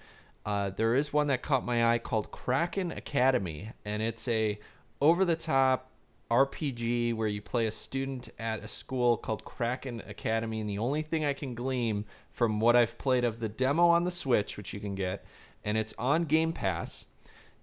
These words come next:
is that you, there's a giant kraken in a school that seems to control things. It looks like it has some sort of wacky narrative and R P G elements. The animation looks good,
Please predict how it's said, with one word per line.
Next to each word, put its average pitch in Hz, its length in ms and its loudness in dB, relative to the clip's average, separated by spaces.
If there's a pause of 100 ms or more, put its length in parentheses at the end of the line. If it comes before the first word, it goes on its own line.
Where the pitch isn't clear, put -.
is 113 360 0
that 117 480 2
you, 113 260 -2
there's 110 220 0
a 110 80 2
giant 123 340 0
kraken 143 500 0
in 135 140 -2
a - 20 -2
school 120 460 2
that 107 260 -2
seems 120 260 -6
to - 80 -6
control 117 400 2
things. 98 380 0
It 87 100 -4
looks - 200 -6
like 120 140 0
it 120 80 -2
has 110 180 0
some 110 120 -8
sort 120 200 -4
of 101 80 0
wacky 110 440 -4
narrative 131 600 2
and 104 80 -4
R 95 120 -4
P - 200 -16
G 147 240 -2
elements. 135 640 0 (240)
The 113 120 -4
animation 120 600 0
looks 160 220 -4
good, 147 440 2